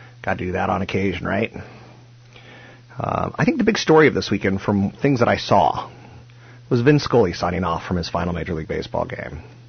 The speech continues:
Um, I grew up loving hockey, and I grew up, um,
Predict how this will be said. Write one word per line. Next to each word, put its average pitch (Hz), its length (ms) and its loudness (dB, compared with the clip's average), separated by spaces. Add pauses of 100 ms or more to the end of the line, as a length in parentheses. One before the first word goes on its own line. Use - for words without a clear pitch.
(880)
Um, 92 300 -4
I 123 80 2
grew 135 220 6
up 123 120 6
loving 95 240 2
hockey, - 640 -4
and 87 80 -8
I 87 240 -6 (160)
grew 104 300 2
up, 95 260 0
um, 85 760 -4